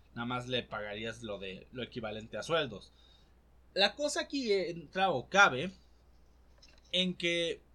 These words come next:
chicos, si van a, si ya les van a dar un ultimato de ser despedidos,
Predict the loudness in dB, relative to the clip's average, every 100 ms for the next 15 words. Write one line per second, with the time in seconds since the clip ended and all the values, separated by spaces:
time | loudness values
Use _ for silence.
0 | -20 -20 -20 -8 -2 0 0 -6 -6 -20
1 | -20 -2 4 4 4 4 2 0 -4 -6
2 | -4 -2 2 2 2 -2 -2 -4 -4 -4
3 | -4 -4 -2 -2 0 -2 -2 -4 -2 -4
4 | -8